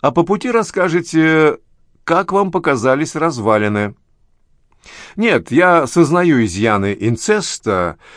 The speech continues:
серьезные практические изъяны. Бесплодие, инбридинг.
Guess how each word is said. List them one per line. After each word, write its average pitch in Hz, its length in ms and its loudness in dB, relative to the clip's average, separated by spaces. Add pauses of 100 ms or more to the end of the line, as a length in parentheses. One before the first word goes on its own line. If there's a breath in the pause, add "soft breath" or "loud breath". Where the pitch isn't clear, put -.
(100 loud breath)
серьезные 151 920 0 (840)
практические 120 1000 -4
изъяны. 104 760 -4 (1000)
Бесплодие, 139 1000 0 (920)
инбридинг. 135 840 -2